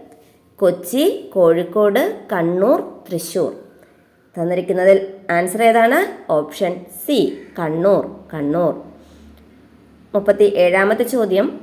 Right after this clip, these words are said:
ഇന്ത്യയിലെ ഏറ്റവും വലിയ ദേശീയ ബഹുമതി, ഇന്ത്യയിലെ ഏറ്റവും വലിയ ദേശീയ ബഹുമതി ഏത്? പരമവീരചക്രം,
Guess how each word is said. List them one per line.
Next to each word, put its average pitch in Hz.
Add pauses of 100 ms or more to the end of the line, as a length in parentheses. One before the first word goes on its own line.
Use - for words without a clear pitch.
(360)
ഇന്ത്യയിലെ 330 (240)
ഏറ്റവും 240 (120)
വലിയ 190 (300)
ദേശീയ 208 (160)
ബഹുമതി, 175 (360)
ഇന്ത്യയിലെ 285 (220)
ഏറ്റവും 247 (100)
വലിയ 135 (260)
ദേശീയ 180 (100)
ബഹുമതി 185 (160)
ഏത്? - (640)
പരമവീരചക്രം, 202